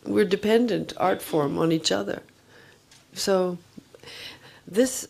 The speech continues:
this is not, this has great parts for many actors,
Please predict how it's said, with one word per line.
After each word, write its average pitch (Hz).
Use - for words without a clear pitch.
this 233
is 233
not, 220
this 185
has 196
great 208
parts -
for 170
many 180
actors, 156